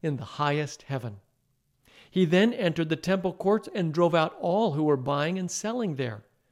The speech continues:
Then the blind and the lame came to him at the temple, and he healed them, while the children shouted, "Hosanna to the Son of David!" Early the next morning, Jesus passed a fruitless fig tree,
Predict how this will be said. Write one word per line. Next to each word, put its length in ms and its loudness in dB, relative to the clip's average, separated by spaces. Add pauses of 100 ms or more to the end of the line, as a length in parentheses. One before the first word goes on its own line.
(320)
Then 420 0 (340)
the 80 -4
blind 440 6
and 120 4
the 80 2
lame 320 4
came 320 -2
to 120 -2
him 160 -2
at 120 -8
the 80 -12
temple, 520 -6 (320)
and 180 -8
he 120 -10
healed 480 0
them, 240 -6 (680)
while 120 -4
the 80 -4
children 400 0
shouted, 460 0 (220)
"Hosanna 640 4
to 120 -6
the 120 -2
Son 260 0
of 120 -2
David!" 440 -2 (760)
Early 340 8
the 140 2
next 360 -2
morning, 440 -2 (320)
Jesus 460 0
passed 420 -4
a 60 -6
fruitless 500 -2
fig 280 -4
tree, 280 -6